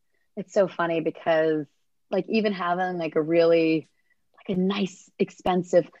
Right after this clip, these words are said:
like, there are people in the world that hold on to a really nice, expensive champagne for a long time.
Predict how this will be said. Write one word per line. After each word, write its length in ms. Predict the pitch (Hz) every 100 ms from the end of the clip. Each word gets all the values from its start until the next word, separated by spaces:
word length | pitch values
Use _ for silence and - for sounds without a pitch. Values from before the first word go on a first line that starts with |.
| -
like, 140 | 226
there 100 | 302
are 60 | 330
people 300 | 277 233 247
in 60 |
the 60 | 220
world 180 | 196 175
that 80 |
hold 260 | 175 185 185
on 120 | 185 175
to 100 | 151
a 20 |
really 240 | 160 170
nice, 240 | 170 175 -
expensive 400 | - 160 147 156
champagne 440 | 160 160 - 156
for 80 | -
a 40 | 165
long 260 | 156 156
time. 400 | 151 165 185 190